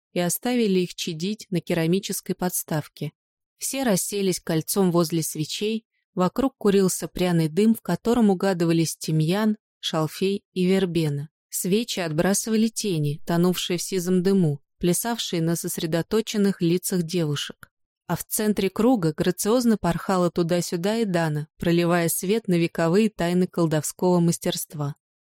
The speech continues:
Сегодня наставнице было угодно, чтобы Регина продемонстрировала приобретённые знания,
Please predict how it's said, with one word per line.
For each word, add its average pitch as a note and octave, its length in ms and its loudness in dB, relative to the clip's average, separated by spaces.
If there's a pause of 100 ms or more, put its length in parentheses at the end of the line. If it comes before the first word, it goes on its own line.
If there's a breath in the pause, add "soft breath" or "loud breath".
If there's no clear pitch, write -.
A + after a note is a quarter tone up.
(160)
Сегодня A#3 480 2
наставнице G#3+ 720 4
было G3+ 260 6
угодно, G3 460 4
чтобы F3 320 0
Регина G#3+ 420 2
продемонстрировала G3 1040 2
приобретённые F3+ 840 2
знания, D3+ 540 0